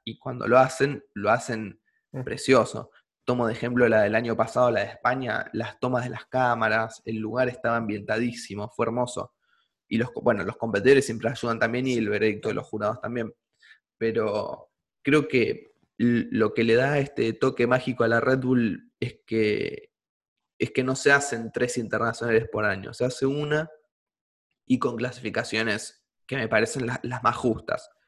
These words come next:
Speaker 1: No por,
Speaker 2: Ujú.
Speaker 1: por, digamos, por nombre, te contrato, venís y listo, sino el que se quiera anotar,
Speaker 2: Exacto,
Speaker 1: se
Speaker 2: exacto.
Speaker 1: anota, pasa por regionales, tiene que agarrar la nacional y ahí viaja.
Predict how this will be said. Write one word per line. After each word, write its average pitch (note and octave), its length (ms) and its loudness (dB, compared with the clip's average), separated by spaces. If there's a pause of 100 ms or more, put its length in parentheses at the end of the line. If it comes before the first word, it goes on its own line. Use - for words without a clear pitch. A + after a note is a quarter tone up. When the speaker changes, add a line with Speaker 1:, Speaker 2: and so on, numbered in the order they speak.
(440)
Speaker 1:
No B2 220 2
por, A2+ 720 0
Speaker 2:
Ujú. B2+ 420 -10
Speaker 1:
por, A2+ 120 0
digamos, A2+ 300 2
por A2+ 220 -4
nombre, G#2+ 640 -6
te G#2 120 -4
contrato, A2+ 500 2
venís G#2+ 360 -4
y B2+ 40 -10
listo, - 420 -12
sino A2 460 -8 (520)
el G2+ 260 -6
que - 120 -12
se - 120 -10
quiera A#2+ 200 2
anotar, C3+ 400 4
Speaker 2:
Exacto, - 300 -4
Speaker 1:
se - 180 -10
Speaker 2:
exacto. A2+ 140 -2
Speaker 1:
anota, C#3 240 2
pasa A#2+ 220 -6
por G#2 160 -6
regionales, B2+ 800 -2 (220)
tiene G#2+ 220 -6
que G#2 100 -10
agarrar G2+ 420 -4
la G#2 120 -2
nacional A#2 680 0
y A#2 140 -8
ahí A#2 260 0
viaja. - 480 -2